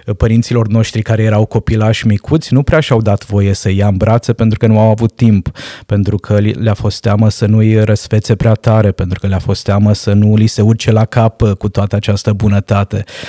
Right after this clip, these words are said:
Și atunci venim de acasă cu aceste moșteniri pe care le ducem mai departe fără să opunem prea multă rezistență, pentru că mintea ne spune că așa trebuie făcute lucrurile.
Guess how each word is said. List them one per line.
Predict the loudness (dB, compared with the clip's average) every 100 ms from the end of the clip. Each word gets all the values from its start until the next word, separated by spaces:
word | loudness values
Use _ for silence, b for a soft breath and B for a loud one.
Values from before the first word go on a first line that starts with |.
| B B
Și | -4
atunci | 2 2
venim | 4 4 4
de | 4
acasă | 2 0 0
cu | -2
aceste | -2 0 -4 0
moșteniri | 0 0 0 -2 0 0 0 -4 B B B
pe | -2
care | 2 4
le | 4 4
ducem | 2 0 0
mai | 2 2
departe | 2 0 0 0 0
fără | 0 2 2
să | 2 2 2
opunem | 2 2 0 0 0
prea | -2
multă | 0 -2 0
rezistență, | 0 0 -2 -6 0 0 0
pentru | 0 0 2
că | 2
mintea | 4 2 2
ne | 2
spune | 0 2 2
că | 2 2 -2 -4 -6
așa | -4 -2 0 0
trebuie | 2 0 4 2
făcute | 2 0 -2 0
lucrurile. | 2 0 -2 -6 -4 -8